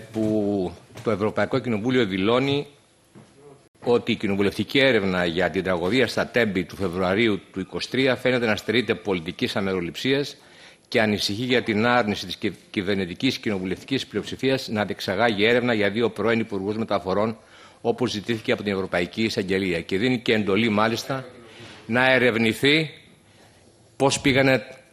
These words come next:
τα λεφτά της Ευρωπαϊκής Ένωσης σε σχέση με τα έργα. Για να μην σας αδικούμε, επειδή κάποια στιγμή σε μια αποστροφή της απάντησής σας σε μια σχετική ερώτηση, για να μην σας αδικούμε, το είπατε εσείς αυτή την έκφραση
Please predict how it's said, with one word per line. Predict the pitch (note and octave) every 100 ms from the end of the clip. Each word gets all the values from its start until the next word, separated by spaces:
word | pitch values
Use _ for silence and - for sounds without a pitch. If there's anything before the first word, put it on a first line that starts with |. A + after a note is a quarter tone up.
| -
τα | G#2
λεφτά | F#2+ C#3
της | A#2+ -
Ευρωπαϊκής | G#2+ G2 G#2+ A2 G#2
Ένωσης | B2+ B2
σε | -
σχέση | - A#2+ A#2+
με |
τα | A2 A2
έργα. | G2+ D#2+ C2+ - - - _ _ - - _ - - - - - - - - -
Για | B2 B2+
να |
μην | D3
σας | E3 -
αδικούμε, | E3 B2 A#2 C3 B2+ B2
επειδή | B2 A2+ C3
κάποια | D3 D3
στιγμή | C#3 C3+ A#2+ C3
σε | B2+
μια | B2 C3
αποστροφή | - A#2+ - G#2+ F#2+ -
της | A#2+ -
απάντησής | G2+ A2+ G#2 - B2+
σας | A2
σε | -
μια | A2 A#2+
σχετική | - F#2+ G2 A2
ερώτηση, | G#2 G#2 - G2 A2 G#2+ - - - - - - - - - - - - -
για | A#2
να | B2
μην | D#3
σας | D3+
αδικούμε, | D3+ A#2+ - A2+ A2+ A2+
το | A2
είπατε | A#2+ A#2+ G#2
εσείς | - C3
αυτή | G#2 -
την | F2+
έκφραση | F#2+ - G#2+ - B2+